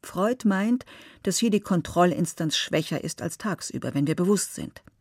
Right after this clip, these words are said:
Den Seelenapparat des Menschen stellt sich Freud dreigeteilt vor. Es ist die berühmte Unterscheidung zwischen Es, Über-Ich und Ich. Das Es ist der Sitz des Unbewussten und der Triebe.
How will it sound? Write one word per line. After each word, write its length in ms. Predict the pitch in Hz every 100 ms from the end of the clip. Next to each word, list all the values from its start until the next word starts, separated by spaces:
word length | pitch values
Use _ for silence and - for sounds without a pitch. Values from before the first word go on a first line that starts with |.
| _ _ _ _ _ _ _ _
Den 140 | 147 143
Seelenapparat 960 | 151 240 269 - 143 147 139 151 -
des 160 | 135 -
Menschen 480 | 170 180 - 196 175 - - -
stellt 260 | - 202 -
sich 180 | 196
Freud 380 | - 170 170 170 -
dreigeteilt 640 | - 147 - - - -
vor. 300 | - - - - _ _ _
Es 120 | - 208
ist 140 | -
die 60 | 185
berühmte 480 | 175 202 254 214
Unterscheidung 720 | 175 156 143 - 170 180 175 156
zwischen 360 | 147 - 151 -
Es, 460 | 208 247 - - _ _ _
Über-Ich 680 | 220 214 202 - 180 - - _ _ -
und 260 | 214 -
Ich. 300 | 123 - - _ _ _ _ _ _ - - -
Das 120 | 208
Es 400 | 226 294 - -
ist 320 | - 156 -
der 120 | 160
Sitz 260 | 160 247 -
des 160 | 180
Unbewussten 720 | - 208 220 196 214 208 - 220
und 180 | 214 226
der 100 | 214
Triebe. 440 | - 143 -